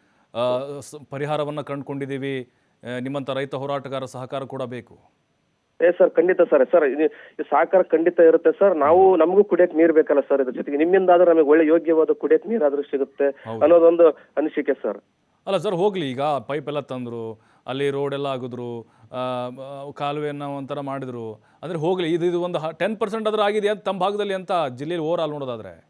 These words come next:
Speaker 2: ಇ-, ಇಲ್ಲ ಸರ್, ಟೆನ್ ಪರ್ಸೆಂಟ್ ಅಲ್ಲ, ಒನ್ ಪರ್ಸೆಂಟ್ ಆಗಿಲ್ಲ ಸರ್.
Speaker 1: ಓ, ಹೋ, ಹೋ, ಹೋ, ಹೋ, ಹೋ.
Speaker 2: ಒನ್ ಪರ್ಸೆಂಟ್ ಆಗಿಲ್ಲ.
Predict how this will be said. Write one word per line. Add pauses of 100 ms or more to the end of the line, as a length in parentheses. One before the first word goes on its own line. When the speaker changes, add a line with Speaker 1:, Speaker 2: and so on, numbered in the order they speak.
(1700)
Speaker 2:
ಇ-, (100)
ಇಲ್ಲ
ಸರ್,
ಟೆನ್
ಪರ್ಸೆಂಟ್
ಅಲ್ಲ, (120)
ಒನ್
ಪರ್ಸೆಂಟ್
ಆಗಿಲ್ಲ
ಸರ್.
Speaker 1:
ಓ,
ಹೋ,
ಹೋ,
ಹೋ,
ಹೋ,
ಹೋ.
Speaker 2:
ಒನ್
ಪರ್ಸೆಂಟ್
ಆಗಿಲ್ಲ.